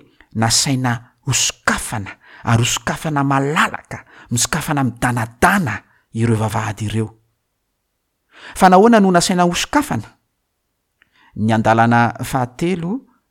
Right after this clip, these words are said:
amin'ity andininy fafito ity no manome ny antony. Mba hidiran'ny mpanjakan'ny voninahitra. Mitsangana eo an-tokoana ny vavahadin'ny tanàna ny mpanjakan'ny voninahitra,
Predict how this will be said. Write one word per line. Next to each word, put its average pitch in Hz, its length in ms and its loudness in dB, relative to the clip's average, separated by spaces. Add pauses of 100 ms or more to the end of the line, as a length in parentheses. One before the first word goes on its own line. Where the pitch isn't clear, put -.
(120)
amin'ity 117 540 0
andininy 113 320 -2
fafito - 460 -8
ity 127 240 -10 (420)
no 113 140 0
manome 110 380 0
ny 104 140 -8
antony. 110 360 -12 (760)
Mba 135 380 4 (580)
hidiran'ny 120 440 0
mpanjakan'ny 110 500 -4
voninahitra. 101 680 -8 (1300)
Mitsangana 117 840 2
eo 127 160 2
an-tokoana 127 460 0
ny 117 100 2
vavahadin'ny 110 480 0
tanàna 143 380 0
ny 165 80 -6
mpanjakan'ny 120 500 -2
voninahitra, 120 640 -2